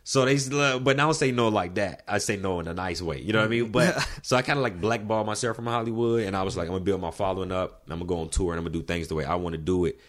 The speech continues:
Speaker 2: Mm-hmm.
Speaker 1: Um, and I'm gonna come back and do the podcast properly."
Speaker 2: Okay.
Speaker 1: When I got the means, when I got the means to, like, really make it consistent.
Speaker 2: Mm-hmm. Okay, so you're, you're making YouTube videos. You have a huge following. You know, e-, everything's going well. Uh, do you consider yourself s-,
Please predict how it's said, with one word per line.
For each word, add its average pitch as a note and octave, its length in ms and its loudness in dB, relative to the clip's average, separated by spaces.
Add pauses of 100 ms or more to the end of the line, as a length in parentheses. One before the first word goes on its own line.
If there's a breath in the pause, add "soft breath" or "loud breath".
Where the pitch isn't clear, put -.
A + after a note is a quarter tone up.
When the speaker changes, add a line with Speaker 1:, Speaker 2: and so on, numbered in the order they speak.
(180 loud breath)
Speaker 2:
Mm-hmm. B2+ 120 -10
Speaker 1:
Um, D#2+ 200 0
and F#2 80 0
I'm G2+ 80 2
gonna G2+ 100 -2
come G#2 120 -4
back E2+ 140 -2
and E2+ 80 -10
do E2+ 40 -4
the D#2+ 60 -6
podcast D2+ 560 -6
properly." D2 400 -2 (180)
Speaker 2:
Okay. B2+ 360 -2
Speaker 1:
When E2+ 100 -6
I E2+ 60 -2
got E2 240 -4
the D#2+ 60 -8
means, D#2 380 -6
when D#2+ 80 -4
I E2+ 60 -2
got E2 240 -4
the D2+ 60 -8
means E2 320 -6
to, C#2+ 100 -8
like, C#2+ 220 -4
really E2 320 0
make D#2 260 -4
it C#2 80 -16
consistent. - 560 -8
Speaker 2:
Mm-hmm. C#3 600 -4
Okay, G#3+ 200 4
so D#3 160 0
you're, B2 380 2
you're A#2 440 0
making C#3+ 380 0
YouTube A2+ 300 -2
videos. G#2 460 0
You A2 80 -2
have G2+ 100 -6
a A2 40 -2
huge F3+ 420 0
following. A2 680 0
You A2+ 140 0
know, G2 380 -4
e-, D3+ 40 0
everything's E3 520 0
going B2+ 300 -2
well. A2+ 340 -2 (360 loud breath)
Uh, C3 120 -2
do B2+ 220 0
you G3+ 100 2
consider F3+ 460 -2
yourself D#3+ 580 0
s-, - 140 -10